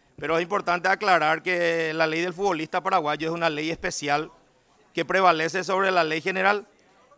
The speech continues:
El artículo veinticinco en el proyecto inicial de la presente Cámara no ha sido objeto de modificación.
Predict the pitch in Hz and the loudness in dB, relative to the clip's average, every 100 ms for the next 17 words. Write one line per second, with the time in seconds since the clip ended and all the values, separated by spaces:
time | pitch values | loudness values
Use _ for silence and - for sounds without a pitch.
0 | - 160 165 147 165 185 190 202 190 170 | -6 2 2 2 -2 2 2 0 -4 -4
1 | 175 185 190 190 190 160 165 185 190 160 | -2 0 0 0 -2 -2 -6 -6 -6 -6
2 | 156 156 175 170 156 143 160 160 175 160 | 0 0 0 -2 -6 -6 -4 -2 -2 -4
3 | 160 175 156 156 165 175 - 156 185 170 | -6 -4 0 0 2 0 -2 -2 0 4
4 | 175 - 170 180 185 - 165 170 185 180 | 4 2 -2 0 -2 -2 -2 -2 -2 -2
5 | 175 175 180 175 180 - 190 208 | -2 -4 -4 -2 -2 0 -2 -2